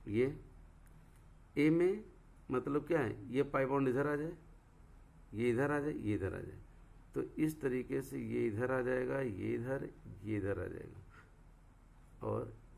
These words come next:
ये हो जाएगा। ये बात clear हो रही कि नहीं?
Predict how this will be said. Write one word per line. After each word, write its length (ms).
ये 180
हो 60
जाएगा। 280
ये 60
बात 260
clear 140
हो 60
रही 120
कि 60
नहीं? 140